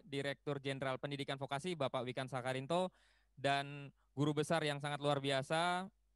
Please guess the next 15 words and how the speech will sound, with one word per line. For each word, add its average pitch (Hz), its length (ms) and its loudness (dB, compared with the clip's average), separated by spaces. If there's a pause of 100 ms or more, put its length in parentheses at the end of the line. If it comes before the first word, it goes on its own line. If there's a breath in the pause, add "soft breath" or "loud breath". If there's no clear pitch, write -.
(140)
founder 147 320 4
Rumah 147 320 0
Perubahan, 143 560 2
Bapak 131 320 0
Renald 135 200 -6
Kasali, 147 440 0
atas 135 320 -4
atensi, 156 560 0
partisipasi, 143 640 -4
dukungan, 143 400 2
serta 143 320 0
ilmu 143 240 0
yang 143 80 0
ber-, 139 160 2
bermanfaat. 143 640 0